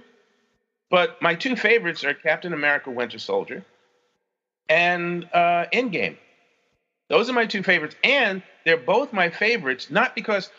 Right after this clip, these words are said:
how cool it was to see everybody in costume, which wa-, was fun, but because of the messages and certain very human, dramatic moments,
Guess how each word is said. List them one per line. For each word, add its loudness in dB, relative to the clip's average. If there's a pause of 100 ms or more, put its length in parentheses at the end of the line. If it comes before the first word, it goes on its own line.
(120)
how -2
cool 0
it -4
was 0
to -6
see -8
everybody 0
in -8
costume, -2
which -6
wa-, -12
was -6
fun, 0 (800)
but 2
because 0
of -6
the -2
messages -2
and -4
certain -2
very 0
human, -2 (420)
dramatic 0
moments, -2